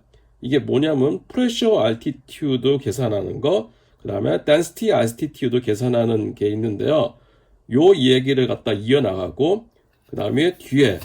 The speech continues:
이렇게 복잡하게 생겼지만은 요것도 아주 재밌습니다.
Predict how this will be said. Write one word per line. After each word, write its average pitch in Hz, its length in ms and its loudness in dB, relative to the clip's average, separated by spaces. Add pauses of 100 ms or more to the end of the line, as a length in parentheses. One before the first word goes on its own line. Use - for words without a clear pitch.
(260)
이렇게 - 160 -12
복잡하게 143 480 -2
생겼지만은 135 880 0
요것도 123 260 -2
아주 113 140 -2
재밌습니다. 110 960 -2